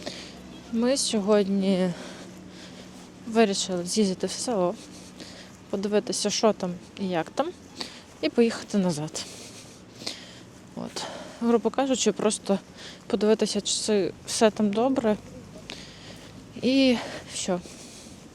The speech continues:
Тож ми вже вийшли з дому, йдемо на зупинку, будемо їхати. І, і в принципі все.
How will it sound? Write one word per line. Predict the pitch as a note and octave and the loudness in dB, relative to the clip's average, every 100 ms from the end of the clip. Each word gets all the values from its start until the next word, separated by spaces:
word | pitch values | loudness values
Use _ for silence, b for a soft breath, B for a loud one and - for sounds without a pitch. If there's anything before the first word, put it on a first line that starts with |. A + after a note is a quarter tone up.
| - - - - - - - | -20 -20 -20 -20 -20 -14 -4
Тож | F#3 F#3 | -4 0
ми | G3+ F#3+ | 4 4
вже | F#3 F#3+ | 4 2
вийшли | F#3+ F#3 - F#3+ | 2 2 4 4
з | F#3+ | 6
дому, | C#4 D4+ C4+ B3 B B B B - | 6 6 6 2 B B B B 0
йдемо | G3 F3+ | 2 2
на | E3+ F3 | 0 -4
зупинку, | F#3 - C#4+ C#4+ C4 B3+ A#3+ - - B B - B B B B B - | -4 4 6 6 2 2 2 0 -12 B B -20 B B B B B -16
будемо | - F3+ E3+ E3 | -2 0 0 -2
їхати. | E3 F#3 A#3 C#4+ - B3+ B3 B3 B B B B B B B B B B B - - - - - - F#4 F#4 | -4 0 2 2 2 4 6 6 B B B B B B B B B B B -16 -14 -14 -14 -12 -10 -6 -2
І, | F#4+ G#4 D4 B3 B B B B B B B - - - - D#4 - - - - | 4 6 6 2 B B B B B B B -12 -14 -12 -12 -14 -14 -14 -14 -6
і | D4 | -2
в | |
принципі | - C#4 B3 C4 A3+ | 4 6 6 4 4
все. | G#3 - D4+ | 4 8 8